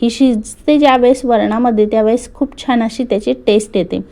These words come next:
आता इथे मी एक वाटण तयार करणार आहे. त्यासाठी चार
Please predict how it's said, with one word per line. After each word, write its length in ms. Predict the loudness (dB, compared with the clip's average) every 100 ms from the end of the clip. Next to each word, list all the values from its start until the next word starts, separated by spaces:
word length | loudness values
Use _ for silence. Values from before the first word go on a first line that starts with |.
| -20 -20 -20 -8
आता 160 | 0 2
इथे 180 | 4 4
मी 160 | 4
एक 160 | 4 2
वाटण 400 | 2 2 4 4 4
तयार 220 | 4 2
करणार 360 | 0 0 0 0
आहे. 200 | 0 0
त्यासाठी 420 | 0 0 -2 -2
चार 360 | -2 0 2